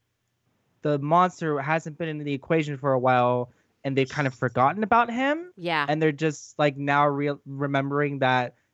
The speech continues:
Speaker 1: it could have been this other third person that we're not talking to currently.
Speaker 2: Right.
Speaker 1: I don't know. It sounds like Mean Girls.
Speaker 2: Any-,
Speaker 1: Uh, <laughs>
Speaker 2: <laughs> exactly. Exactly.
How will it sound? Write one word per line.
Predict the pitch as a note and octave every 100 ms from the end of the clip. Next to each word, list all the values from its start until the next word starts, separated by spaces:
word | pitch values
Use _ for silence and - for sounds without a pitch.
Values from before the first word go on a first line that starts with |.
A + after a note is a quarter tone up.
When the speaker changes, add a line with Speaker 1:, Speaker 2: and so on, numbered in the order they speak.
| _
Speaker 1:
it | C#3+ C3+
could | C#3+
have | C3
been | B2+ B2+
this | B2+ B2 - -
other | C#3 C3+
third | B2 B2+ B2
person | B2+ B2 B2+
that | A#2+
we're | B2
not | A#2+ -
talking | B2 A#2+ C3
to | C3 C#3
currently. | D#3+ E3+ G3 G#3+ A#3 B3+ - _
Speaker 2:
Right. | - D3 D3
Speaker 1:
I |
don't | D#3+ D3+
know. |
It | D3
sounds | C#3+ G3+
like | F3
Mean | C3 A2+
Girls. | A2 C3+ - - - -
Speaker 2:
Any-, | -
Speaker 1:
Uh, | - - C#4+
<laughs> |
Speaker 2:
<laughs> |
exactly. | A#3 A3+ G#3 G3+ - G3 - _ - -
Exactly. | B3+ - - - -